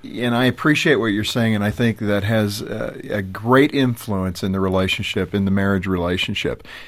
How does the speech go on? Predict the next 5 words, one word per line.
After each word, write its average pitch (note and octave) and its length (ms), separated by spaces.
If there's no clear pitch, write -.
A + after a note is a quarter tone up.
We A#2+ 260
will C3+ 220
get C3+ 340
letters A2+ 680
from A2 520